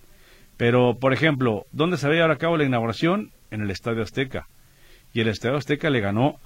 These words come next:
a otros estadios importantes de Estados Unidos. ¿Dónde se llevará a cabo la final del fútbol?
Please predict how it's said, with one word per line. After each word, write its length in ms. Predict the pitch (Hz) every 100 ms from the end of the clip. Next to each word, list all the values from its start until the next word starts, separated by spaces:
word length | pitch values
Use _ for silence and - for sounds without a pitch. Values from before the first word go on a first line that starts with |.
| -
a 220 | 107 104
otros 260 | 123 135
estadios 400 | 117 101 120 135
importantes 540 | 113 98 92 127 127 131
de 60 |
Estados 340 | 98 113 117 101
Unidos. 380 | 98 151 110 - - _ _ - _ - -
¿Dónde 420 | 123 135 185 202
se 120 | 170
llevará 260 | 156 139 156
a 60 | 175
cabo 220 | 180 185
la 100 | 160
final 320 | 131 135 170
del 100 | 160
fútbol? 480 | 160 143 170 175